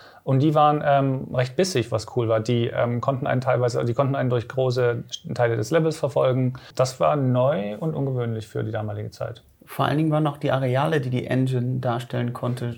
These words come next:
Speaker 2: ein Tick größer als so andere. Und, äh, es gab relativ, auch relativ viele Außenbereiche, glaub ich, die
Speaker 1: Mhm.
Speaker 2: in der Engine einfach wahnsinnig gut aussahen.
Speaker 1: Genau, ja.
Speaker 2: Das war so, so die, die Grundsteinlegung der Unreal Engine und das war einfach,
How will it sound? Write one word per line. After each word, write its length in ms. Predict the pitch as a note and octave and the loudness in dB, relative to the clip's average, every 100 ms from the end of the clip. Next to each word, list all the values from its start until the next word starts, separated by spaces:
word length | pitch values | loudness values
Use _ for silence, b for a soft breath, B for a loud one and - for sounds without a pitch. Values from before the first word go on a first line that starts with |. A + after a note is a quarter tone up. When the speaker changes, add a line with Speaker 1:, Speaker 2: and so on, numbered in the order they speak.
| A#2+ | -8
Speaker 2:
ein 160 | B2 | -8
Tick 260 | - E3+ - | -6 -8 -4
größer 560 | A#2 D#3 F#3 - - | 0 0 0 -4 -4
als 300 | - A2+ - | -4 -6 -8
so 180 | - - - | -8 -8 -2
andere. 540 | B2+ B2+ B2+ C#3+ D3+ B B B B - | 0 2 2 0 -4 B B B B 0
Und, 360 | C#3+ C#3+ C#3 | 2 4 2
äh, 240 | - C3 B2+ | 0 0 0
es 140 | B2+ | 0
gab 200 | D3 D3 | 0 2
relativ, 440 | C#3 D3+ D3+ C3+ | 2 0 -2 -6
auch 240 | - B2+ A2+ | -4 -6 -4
relativ 300 | C#3+ D#3+ B2+ | -4 -4 -4
viele 180 | - - | -2 -2
Außenbereiche, 800 | E3+ D3+ B2+ A#2+ A#2 A#2 A#2+ A#2 | 0 0 0 0 0 -2 -6 -4
glaub 300 | A2+ B2 C3+ | -2 -2 -4
ich, 160 | C#3 | -6
die 280 | - B2+ C3 | -2 0 0
Speaker 1:
Mhm. 100 | A#2 - - | -4 -8 -6
Speaker 2:
in 240 | C3+ D3+ | 0 4
der 220 | C#3+ C#3 | 4 4
Engine 520 | B2 C#3+ B2+ B2 A#2+ - | 2 0 0 0 -2 -4
einfach 280 | A#2+ B2+ B2+ B2+ | -6 -6 -8 -2
wahnsinnig 580 | B2+ D#3 B2+ A2 - - | 2 2 0 -6 -10 -6
gut 220 | B2+ - | -8 -6
aussahen. 400 | - - - A#2 | -10 -6 -2 -2
Speaker 1:
Genau, 220 | A2+ A2 B B | -2 -6 B B
ja. 160 | A#2+ A2+ B - | -10 -10 B -2
Speaker 2:
Das 260 | C3+ B2+ C3 | -2 0 2
war 320 | C3 B2+ B2+ | 4 6 4
so, 160 | A#2+ | 0
so 120 | A#2+ B2 | -4 -4
die, 160 | A#2+ | -4
die 140 | A#2 B2 | -4 -2
Grundsteinlegung 680 | C#3+ E3+ - B2+ C3 B2+ A#2+ | -2 0 2 2 2 0 0
der 120 | G2 | 0
Unreal 220 | C3 A#2+ | 0 0
Engine 520 | F#2 A#2 B2 B2 A#2 | 0 -2 -2 -4 -4
und 280 | - B2 B2 | -6 -8 -8
das 160 | B2 - | -10 -6
war 160 | A#2 | -4
einfach, 480 | A2+ A#2 B2 C3+ B2+ | -4 -4 -6 -10 -10